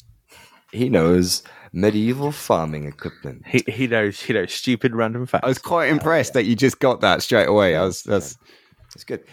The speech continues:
Speaker 1: Um, the bottom left corner of which is also, uh, rather dilapidated and broken away, missing stones, either pulled out or blown up, perhaps. The whole series of buildings look in disrepair.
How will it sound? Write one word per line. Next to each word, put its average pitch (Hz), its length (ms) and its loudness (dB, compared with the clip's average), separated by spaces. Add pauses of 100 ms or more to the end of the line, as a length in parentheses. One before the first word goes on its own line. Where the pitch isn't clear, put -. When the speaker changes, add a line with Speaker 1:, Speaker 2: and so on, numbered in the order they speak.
(160)
Speaker 1:
Um, 120 480 2
the 117 640 0
bottom 139 460 2
left 127 320 0
corner 117 340 4
of 95 140 -2
which 95 260 0
is 95 180 -2
also, 95 560 0
uh, 82 420 -6 (160)
rather 101 480 2
dilapidated 95 760 -4
and 85 200 -6
broken 82 340 -4
away, 78 340 -2
missing 82 360 -2
stones, 78 560 0 (320)
either 80 160 0
pulled 82 300 2
out 76 200 0
or 71 320 -4 (480)
blown 85 300 4
up, - 260 -2
perhaps. - 600 -6 (600)
The 101 80 -2
whole 117 720 4
series 107 500 -2
of 98 80 -8
buildings 90 420 -2
look 87 160 -8
in 82 80 -8
disrepair. 78 600 -10